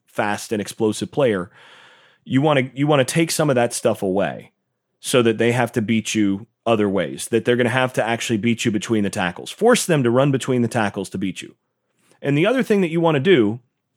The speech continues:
because they've not been able to run the football very much, and, you know, again, their, their design, they want to run the football in order to play action pass you downfield.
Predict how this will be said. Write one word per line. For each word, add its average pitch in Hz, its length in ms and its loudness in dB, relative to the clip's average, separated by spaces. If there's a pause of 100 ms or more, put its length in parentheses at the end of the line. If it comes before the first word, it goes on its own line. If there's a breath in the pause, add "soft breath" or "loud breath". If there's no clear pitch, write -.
(1000 loud breath)
because 170 480 2
they've 170 200 2
not 160 200 2
been 151 100 2
able 143 160 2
to 123 60 2
run 139 180 4
the 120 60 2
football 120 400 2
very 104 180 0
much, 95 300 -2
and, 104 180 -2
you 107 60 -4
know, 101 100 0
again, 107 280 0
their, 110 140 0
their 120 200 0
design, 117 500 2
they 117 100 4
want 131 380 -2
to 117 160 -2
run 127 260 2
the 160 80 0
football 107 640 0 (1400)
in 135 100 4
order 139 280 4
to 117 520 0 (1000)
play 143 220 2
action 127 320 0
pass 127 340 -2
you 120 100 0
downfield. 110 720 0